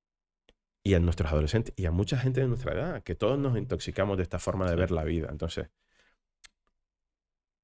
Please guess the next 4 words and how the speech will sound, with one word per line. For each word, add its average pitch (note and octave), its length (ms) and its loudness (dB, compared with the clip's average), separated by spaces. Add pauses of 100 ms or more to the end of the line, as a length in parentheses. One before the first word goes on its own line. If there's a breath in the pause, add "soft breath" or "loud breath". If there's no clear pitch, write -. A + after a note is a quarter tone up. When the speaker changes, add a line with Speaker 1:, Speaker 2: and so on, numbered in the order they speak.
(680)
Speaker 1:
yo A2 260 4
vengo B2+ 320 6
de, G2+ 320 6
de, F2 960 0